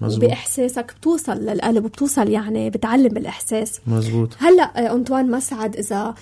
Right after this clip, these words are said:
Speaker 2: بدك تدندن غنية بتشبهك،
Speaker 1: مم.
Speaker 2: شو بتقول؟
Speaker 1: غنية من أغنية أو، آه،
Speaker 2: غنية قريبة لإلك.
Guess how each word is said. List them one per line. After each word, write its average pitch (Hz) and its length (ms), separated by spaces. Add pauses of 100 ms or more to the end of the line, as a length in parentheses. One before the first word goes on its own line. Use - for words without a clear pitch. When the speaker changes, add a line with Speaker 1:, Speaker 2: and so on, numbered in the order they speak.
(540)
Speaker 2:
بدك 233 160
تدندن 220 840
غنية 220 420
بتشبهك، - 800 (680)
Speaker 1:
مم. 117 160
Speaker 2:
شو 110 200
بتقول؟ 220 400 (420)
Speaker 1:
غنية 120 260
من 113 140
أغنية 113 580
أو، 104 520
آه، 101 220
Speaker 2:
غنية 254 400
قريبة 233 320
لإلك. - 480